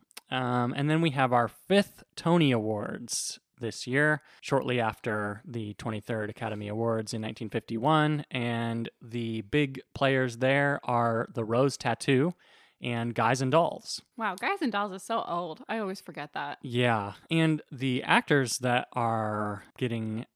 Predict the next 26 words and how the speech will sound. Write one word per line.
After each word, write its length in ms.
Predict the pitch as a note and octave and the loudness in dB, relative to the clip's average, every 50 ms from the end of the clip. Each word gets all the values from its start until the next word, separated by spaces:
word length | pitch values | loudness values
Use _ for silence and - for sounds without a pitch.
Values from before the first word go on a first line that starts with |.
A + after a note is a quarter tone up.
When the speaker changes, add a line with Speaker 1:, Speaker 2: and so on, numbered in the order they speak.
| _ - | _ -10
Speaker 1:
uh, 260 | B2+ A2+ G#2+ G#2+ - | -8 -8 -6 -6 -4
awards 460 | - A#2 A#2 A#2+ A#2 A2+ A2 G2 - - | -4 -2 0 0 0 0 0 -4 -4 -4
that 180 | A#2 A2+ C3 | -4 -4 -2
year 320 | B2 A#2+ C3+ D#3+ E3+ E3+ - - | -2 0 2 2 2 0 0 2
are 340 | C#3 C3 B2+ B2 A#2+ A#2+ - | 2 4 4 4 4 2 -2
Claude 300 | - - - D3+ D#3 D3 | -4 2 4 6 6 6
Rains 480 | B2+ A#2 D3 D#3+ B2+ A2+ A#2+ D#3 D#3+ - | 4 2 2 2 4 2 2 0 -2 -2
and 300 | - - B2+ B2 B2+ - | -4 -4 -2 -2 -4 0
Uta 220 | - D#3 D#3+ E3+ D#3+ | 2 2 4 4 4
Hagen 500 | - G3+ A#3 A#3 D3 A2+ G#2 - B2 - _ _ - | 2 2 2 2 0 0 -4 -6 -12 -14 _ _ -2
for 340 | - B2+ A#2 A2 A2 G#2+ A2 G4 | 0 2 2 2 2 0 -2 -2
Speaker 2:
Uta 260 | G4 F#4+ D#4+ D#4 - - | -2 -2 -2 -4 -4 -2
Hagen! 380 | F#4+ F#4+ G4 F4+ F#4 F4+ F4+ F4 | -2 -2 0 0 0 0 2 4
Speaker 1:
Best 240 | - - E4 D#4 D4 | 4 4 4 4 4
Actor 340 | C4+ B2+ A#2+ - - B2 A#2 | 2 2 2 2 0 0 0
and 80 | A2+ | 0
Actress, 500 | A2 A2 A2 - - D#3+ E3+ E3 - - - | -2 -4 -4 -2 -2 -2 -2 -2 -4 -8 -4
and 160 | - C#3 C#3+ C#3 | -2 -2 0 2
Speaker 2:
Wow. 40 | C#3 | 0
Speaker 1:
then 340 | C3+ C3+ C3+ C3+ B2+ C3 - - | 0 0 0 0 -2 -2 -6 -8
Robert 500 | - A#2+ A2+ B2 C3+ D3 D3 D3+ D3 D3 - | -10 -4 2 4 4 6 6 6 4 4 2
Alda, 540 | C3 C#3 E3+ G3+ C3 B2 A2 G#2+ D3 D#3 - _ _ - | 2 4 4 4 4 2 0 0 -2 -4 -6 _ _ -4
father 320 | - B2+ A#2 A#2 G#2+ A2 G#2+ | -2 0 0 0 0 -2 -4
of 120 | G#2+ G#2 | -4 -2
Alan 280 | - A#2 A2+ A2+ G#2+ G#2 | -2 -2 -2 -2 -2 -4
Alda, 420 | G#2 G#2 G#2+ A#2+ C3 C3+ C3+ - | -4 -2 0 0 0 0 -2 -4